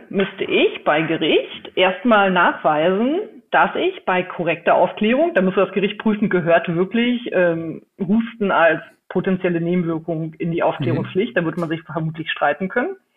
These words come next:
Speaker 1: So. Käme das Gericht zu der Erkenntnis, dass sie sagen, „Okay, es ist aufklärungspflichtig, die Nebenwirkung“,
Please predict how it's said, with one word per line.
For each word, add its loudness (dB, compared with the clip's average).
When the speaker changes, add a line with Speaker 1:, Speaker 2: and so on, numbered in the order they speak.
Speaker 1:
So. -4
Käme 2
das 2
Gericht -2
zu 2
der 4
Erkenntnis, 0
dass -4
sie 0
sagen, 0
„Okay, -2
es -2
ist -2
aufklärungspflichtig, -2
die -2
Nebenwirkung“, 0